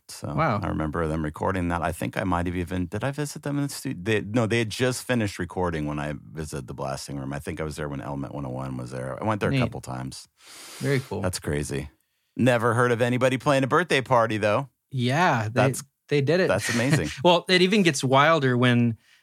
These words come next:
Speaker 2: uh, the, a band called The Beldings opened for them and, and played really well. And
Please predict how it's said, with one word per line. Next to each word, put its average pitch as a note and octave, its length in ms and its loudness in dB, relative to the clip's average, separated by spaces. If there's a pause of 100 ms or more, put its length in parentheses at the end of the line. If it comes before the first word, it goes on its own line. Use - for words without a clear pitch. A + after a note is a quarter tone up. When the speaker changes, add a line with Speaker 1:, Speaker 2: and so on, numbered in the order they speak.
(180)
Speaker 2:
uh, C3+ 140 2
the, C3+ 240 2
a D3 80 2
band D#3+ 220 4
called D3 120 2
The B2 80 4
Beldings A#2+ 480 2
opened C3+ 300 2
for D3+ 80 0
them D3+ 420 2
and, A#2+ 340 2 (120)
and B2 320 0
played A#2+ 240 0
really A#2 240 2
well. A#2 420 0 (460)
And B2 320 4